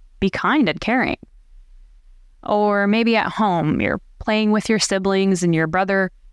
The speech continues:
starts to argue with you. When your parents intervene, they punish and scold both of you, even though you weren't the one to start the fight. You've probably thought to yourself, "This isn't fair."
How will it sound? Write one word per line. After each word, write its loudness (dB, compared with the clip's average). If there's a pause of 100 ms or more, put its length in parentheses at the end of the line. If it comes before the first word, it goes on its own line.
starts -4
to -4
argue 0
with -2
you. 0 (640)
When 0
your 0
parents 0
intervene, 2
they 2
punish -2 (160)
and 2
scold -2
both -2
of -4
you, -4 (800)
even 0
though 2
you 2
weren't 0
the -2
one 0
to -2
start -4
the -16
fight. -4 (960)
You've 0
probably -2
thought -2
to -2
yourself, 0 (320)
"This 0
isn't -2
fair." 0